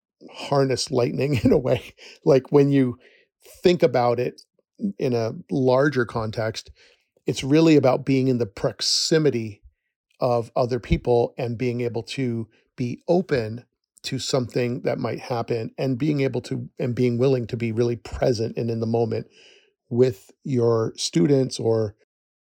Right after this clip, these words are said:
employees or whoever it is that you might want to connect to, and just being able to see them and just appreciating that moment and being there, of being there with them and at that time,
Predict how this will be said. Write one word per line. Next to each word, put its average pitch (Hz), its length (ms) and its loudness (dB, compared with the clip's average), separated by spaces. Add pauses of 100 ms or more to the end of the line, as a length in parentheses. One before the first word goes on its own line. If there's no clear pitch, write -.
employees 131 560 2
or 117 100 2
whoever 151 420 4
it 123 80 2
is 135 200 6
that 123 140 -4
you 127 100 -4
might 120 240 -2
want 120 120 -2
to 110 60 -6
connect 139 380 -6
to, 117 200 -4 (540)
and 151 140 2
just - 340 0
being 180 200 2
able 185 140 2
to 190 100 2
see - 260 0
them 123 200 2
and 113 120 -4
just - 160 -4
appreciating 139 580 0
that 127 180 0
moment 120 420 -2 (100)
and 110 140 -8
being 120 280 -2
there, 117 240 0
of 104 160 -4
being 131 240 -2
there 131 140 2
with 120 180 -4
them 117 420 -4
and 110 400 -6 (540)
at 117 180 -6
that 123 260 0
time, 117 460 -4